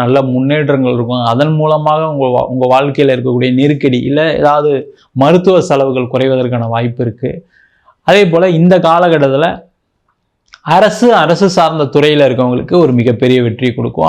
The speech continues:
அரசியல்வாதிகளுக்கு ஒரு பேர் புகழ் கிடைப்பதற்கான வாய்ப்புகள் இருக்கு. அரசியல்ல புதிய வாய்ப்புகள் தேடி வரும். இல்ல நீங்க ஏதாவது ஒரு பிசினஸ் பண்றீங்க, ஏதாவது ஒரு இடத்துல இருக்கீங்கன்னா, அரசியல் வாய்ப்புகள் ஏதாவது வர்றதுக்கான சூழ்நிலைகள் இருக்கு. அந்த மாதிரி இருந்தா எடுத்துக்கோங்க. அதுலயுமே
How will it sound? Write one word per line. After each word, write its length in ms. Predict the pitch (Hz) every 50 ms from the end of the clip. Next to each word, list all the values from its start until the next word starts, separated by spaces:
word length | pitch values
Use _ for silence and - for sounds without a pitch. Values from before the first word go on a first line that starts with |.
| 151 127
அரசியல்வாதிகளுக்கு 920 | 131 160 156 - - 196 190 175 156 151 143 135 131 123 123 120 120 165 160 151
ஒரு 80 | 127 117 110 -
பேர் 260 | 135 143 139 127 117 127
புகழ் 280 | 123 123 123 123 123 123
கிடைப்பதற்கான 520 | 113 117 113 - 120 120 120 117 110 110 107 110
வாய்ப்புகள் 420 | 110 117 110 - 117 110 110 110 107
இருக்கு. 220 | 113 113 - 175 180 - - - - - - - - - - - 143
அரசியல்ல 640 | 196 226 226 - - 240 226 202 165 147 160 180 185 180 - -
புதிய 300 | 196 180 208 208 214 208 185 143 123 120 - - - - 120 131
வாய்ப்புகள் 560 | 139 160 180 180 180 185 165 160 147 127 117 -
தேடி 260 | 143 151 156 151 143 131
வரும். 280 | 127 120 135 151 165 175 175 - _ _ - - _ _
இல்ல 120 | 143 151 160 156
நீங்க 140 | 151 151 147 143
ஏதாவது 200 | 151 165 175 180
ஒரு 80 | 160 143
பிசினஸ் 280 | 147 139 170 165 147 -
பண்றீங்க, 320 | 160 147 131 147 139 139 143 139 135 135
ஏதாவது 260 | 139 156 170 185 190 190
ஒரு 60 | 175 160
இடத்துல 240 | 147 143 156 160 147
இருக்கீங்கன்னா, 360 | 139 131 135 139 147 170 175 170 - - - - - - 151
அரசியல் 460 | 190 214 208 - - 233 226 214 180 143 120 139
வாய்ப்புகள் 540 | 151 180 208 214 208 214 202 196 180 151 143
ஏதாவது 220 | 151 156 151 139 131
வர்றதுக்கான 540 | 123 127 147 156 147 131 - 143 143 135 127 117 113 107 - -
சூழ்நிலைகள் 500 | 160 160 156 156 151 147 135 131 123 117
இருக்கு. 200 | 127 120 165 147
அந்த 100 | 131 123 135
மாதிரி 140 | 147 147 143
இருந்தா 160 | 139 151 147 131 123 135
எடுத்துக்கோங்க. 480 | 156 160 165 165 139 131 117 123 147 165 185 - - _ - - - _ - - 110
அதுலயுமே 560 | 120 135 175 180 196 196 196 202 208 240 254